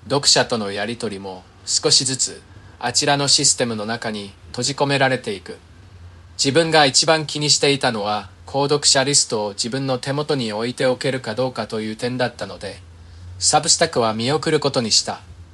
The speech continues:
とはいえ、サブスタックを使わないからといって、すべてを自前で作るわけでもない。フルスクラッチで構築するときに一番厄介なのは、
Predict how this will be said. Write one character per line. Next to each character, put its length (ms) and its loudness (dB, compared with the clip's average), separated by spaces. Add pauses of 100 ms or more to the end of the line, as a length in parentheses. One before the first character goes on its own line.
(640)
と 120 2
は 140 8
い 100 0
え、 220 0 (380)
サ 200 4
ブ 100 -2
ス 80 4
タ 100 4
ッ 20 2
ク 140 -2
を 80 0
使 220 2
わ 120 4
な 120 2
い 80 0
か 120 -2
ら 80 0
と 140 -4
い 60 -4
っ 40 -10
て、 300 -8 (480)
す 180 0
べ 120 4
て 120 2
を 60 2
自 200 0
前 200 2
で 140 2
作 220 0
る 100 0
わ 120 0
け 120 -6
で 100 -6
も 100 -12
な 160 -8
い。 80 -10 (840)
フ 120 -6
ル 100 0
ス 120 4
ク 100 -2
ラ 120 6
ッ 20 -4
チ 160 0
で 240 -4
構 220 -2
築 200 -2
す 160 2
る 60 -2
と 120 -4
き 120 -8
に 220 -8
一 180 0
番 200 4
厄 180 4
介 180 0
な 100 -6
の 100 -6
は、 240 -6